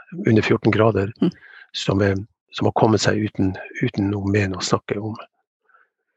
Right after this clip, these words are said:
Speaker 1: Og der skjønte vi jo med en gang den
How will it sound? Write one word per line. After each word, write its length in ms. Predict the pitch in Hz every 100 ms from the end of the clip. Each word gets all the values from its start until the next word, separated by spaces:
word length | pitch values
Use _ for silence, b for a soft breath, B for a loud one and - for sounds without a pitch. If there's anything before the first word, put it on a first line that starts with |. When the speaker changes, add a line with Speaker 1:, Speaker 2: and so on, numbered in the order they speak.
| _ _ _ _ _ _ -
Speaker 1:
Og 60 | 131
der 80 |
skjønte 320 | 127 156 - 104
vi 80 |
jo 140 | 101 101 95 B _ -
med 160 | 117
en 80 | 131
gang 180 | 139 98
den 200 | 98 98